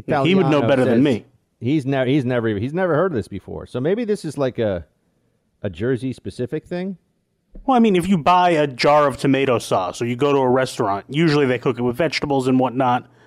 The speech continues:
Speaker 1: And I believe marinara sauce, you know, is just tomatoes. Just, you know, vegetarian maybe? I don't know.
Speaker 2: Yeah.
Speaker 1: I don't really
Speaker 2: Fair
Speaker 1: care. They
Speaker 2: point.
Speaker 1: both are delicious.
Speaker 2: Fair point. No, I, I had, uh, I had, uh, gluten-free. There's a great gluten-free Italian place in New York,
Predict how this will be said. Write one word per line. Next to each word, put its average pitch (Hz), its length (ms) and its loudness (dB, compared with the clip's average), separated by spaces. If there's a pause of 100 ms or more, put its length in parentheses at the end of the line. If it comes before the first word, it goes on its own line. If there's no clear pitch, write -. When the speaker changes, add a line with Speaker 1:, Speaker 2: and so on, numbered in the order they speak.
(200)
Speaker 1:
And 135 80 -4
I 139 40 0
believe 147 440 2
marinara 135 520 2
sauce, 127 360 -2 (360)
you 170 100 2
know, 110 180 -4
is 131 140 -6
just 131 240 -4
tomatoes. - 640 -2 (460)
Just, 120 180 -14 (160)
you 143 120 -4
know, - 140 -18 (520)
vegetarian 147 580 2
maybe? 226 320 2
I 147 80 0
don't 180 140 2
know. 196 160 0 (720)
Speaker 2:
Yeah. 139 220 -10 (200)
Speaker 1:
I 139 100 -2
don't 202 80 2
really 208 160 4
Speaker 2:
Fair 214 80 -6
Speaker 1:
care. 226 160 2
They 120 80 2
Speaker 2:
point. 123 80 0
Speaker 1:
both 156 200 0
are 156 80 0
delicious. 170 520 0 (640)
Speaker 2:
Fair 151 140 -6
point. 180 320 -12
No, 135 160 -2
I, 123 320 0
I - 40 2
had, 226 180 2
uh, 147 100 2
I 143 140 0
had, 170 220 2
uh, 131 360 2
gluten-free. 139 520 -2
There's 135 180 2
a 143 80 0
great 143 580 0
gluten-free 131 440 0
Italian 110 400 -2
place 104 300 -2
in 101 80 -4
New 95 80 -2
York, 95 420 -2